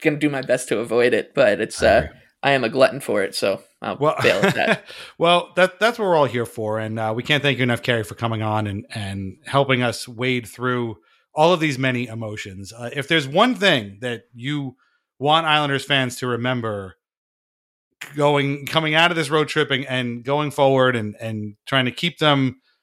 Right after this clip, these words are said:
Speaker 2: from, you know, completely losing their minds, w-, what would that be? If there's, I guess, one way to kind of sum up all the stuff that you've brought up so far, that kind of, uh, I like your, your analogy of making excuses and accepting reality. But if there's, like, one thing you want people to take away from all this,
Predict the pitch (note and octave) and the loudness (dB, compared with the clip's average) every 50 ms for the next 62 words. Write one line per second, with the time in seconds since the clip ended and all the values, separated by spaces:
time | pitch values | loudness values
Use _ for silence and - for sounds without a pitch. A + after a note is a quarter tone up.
0 | _ - - - C#3 C3 B2 A#2 A#2 A2+ A2 A2 - D#3 C#3+ C3 A#2 A2+ A2 - | _ -10 0 4 6 6 6 4 2 -2 -4 -6 -4 -2 -2 0 0 -2 -4 -6
1 | - A#2 - D3+ D#3 C#3+ C3+ C3 B2 C3 B2+ A2 A#2+ A#2+ A#2+ A2+ A2+ A2+ A2 A2 | -10 -10 -6 -4 -4 -2 -2 -2 0 0 0 0 -2 -4 -4 -4 -2 -2 -2 -2
2 | A2 A2 G#2+ - - _ - C3 C3 - D#3+ D#3 - D#3 D#3 F#3 A#3 A3 A3+ G#3+ | -4 -6 -8 -12 -14 _ -14 -14 -14 -14 -20 -20 -8 0 4 4 4 6 4 4
3 | E3 F#3 F3 D#3 - - C3+ B2 A2+ G#2 - C3+ B2+ A#2 B2+ C#3 B2+ A#2+ C3+ B2 | 6 6 6 6 6 4 0 0 0 -2 -2 -4 -4 -2 -2 -2 0 0 -2 -2
4 | - C3 B2+ B2 B2 A2 G#2 - A#2 G2+ F#2+ - - C#3+ B2+ A#2+ A2+ - - A#2+ | -2 -2 -2 -2 -2 -2 -4 -6 -8 -10 -8 -6 -2 0 0 2 0 0 0 0
5 | A#2 A2 A2 G2+ - - - A2+ - G#2+ G#2 G2+ F#2+ - G#2+ G#2+ G2+ G2 - - | 0 0 0 -2 -6 -4 -6 -6 -6 -6 -10 -10 -6 -6 -4 -4 -4 -8 -10 -12
6 | G#2 - - A2 G2+ G2 F#2 F#2 _ _ - G#2+ G2 F#2+ F#2 _ _ _ _ _ | -14 -14 -14 -14 -14 -14 -16 -20 _ _ -16 -16 -16 -16 _ _ _ _ _ _
7 | _ _ _ _ - - F2 E2+ B2 C3+ D3 D3 - D3 C#3 C3 B2+ B2+ C3 A#2+ | _ _ _ _ -16 -14 -12 -6 0 2 2 2 2 2 0 0 0 0 -2 -4
8 | A#2+ A#2+ A#2 A#2 A#2 A2+ A2+ G#2+ - A2 G2 A2 A2+ - A2 G#2+ G2 F#2 - - | -2 -2 -2 -2 -2 -2 -2 -4 -6 -10 -8 -8 -10 -10 -10 -10 -10 -10 -14 -14
9 | - G2+ F2+ F2+ F#2+ G2+ F#2 F#2+ - - G#2+ - - F2+ F2+ F#2 F#2 F#2 F#2 F2+ | -14 -16 -14 -14 -14 -14 -14 -14 -12 -12 -12 -12 -12 -16 -14 -12 -12 -12 -14 -14
10 | F2 G2+ G#2+ - - C3 B2 C3 G#2 A#2+ C#3 D3 D3 C#3 - D#3 C#3 C3 B2+ B2 | -14 -14 -10 -4 -2 0 0 0 0 2 2 2 2 2 2 2 2 2 2 2
11 | B2+ B2+ - - C3 A#2+ A#2 - - C#3 A#2+ A#2+ A#2 A#2+ B2 - A#2 A2 G#2 G#2 | 2 2 2 2 -2 -2 -2 -2 -2 -2 -2 0 0 0 -2 -2 -4 -6 -6 -6
12 | G2+ F#2+ F#2 - | -6 -8 -12 -14